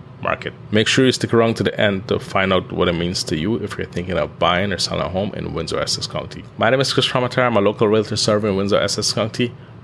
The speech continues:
We have helped many families in our local area, as well as families moving to Windsor Essex County. If you're in need or help, please call or text me at the number below. Each week, we bring you the latest real estate market update for Windsor Essex County. Here is the residential recap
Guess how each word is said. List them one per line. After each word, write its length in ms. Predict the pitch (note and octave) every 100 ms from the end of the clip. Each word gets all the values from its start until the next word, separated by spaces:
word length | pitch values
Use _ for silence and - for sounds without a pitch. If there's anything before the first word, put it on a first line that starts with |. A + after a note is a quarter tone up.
| -
We 60 |
have 140 | D#2+ D2+
helped 240 | G#2+ G#2+
many 160 | G#2+ G#2
families 440 | - G2+ G#2+ G2+
in 60 | F#2+
our 100 | F2+
local 280 | F2+ -
area, 380 | C#2 F#2 G#2 D3 - -
as 180 | F2+
well 220 | F#2 F2 E2+
as 100 | -
families 420 | - F2 F2+ F#2
moving 320 | F#2+ F#2+ F#2
to 100 | F#2
Windsor 280 | D#2+ F2 F#2
Essex 280 | G#2 - -
County. 360 | A2 A2 B2 A#2 - - - -
If 160 | F#2 -
you're 200 | F#2+ F#2
in 100 | G2
need 180 | A2
or 160 | F#2 F2
help, 220 | G2+ G2+ - - - -
please 220 | A2 G#2
call 260 | - G#2 F2+
or 60 |
text 380 | - - - -
me 200 | B2 C#3+ - - - -
at 100 | F2+
the 60 |
number 320 | E2+ E2 D#2+
below. 280 | C#2+ A1 B1 - - - -
Each 240 | C#3+ -
week, 160 | E3 D#3+
we 80 | A#2+
bring 180 | G#2+
you 80 | A2+
the 140 | G2+ E2+
latest 440 | G#2+ C3 C#3 -
real 140 | A2+
estate 260 | A2 G2+ A#2
market 300 | A2 G#2 G#2
update 300 | G2 F2 E2+
for 160 | - F2
Windsor 280 | E2+ F2
Essex 300 | - E2+ G2
County. 340 | - D#2+ - - -
Here 240 | B2 D#3
is 100 | D#3
the 80 | A#2+
residential 500 | A2+ A2+ A2 A#2 -
recap 360 | G#2+ - A#2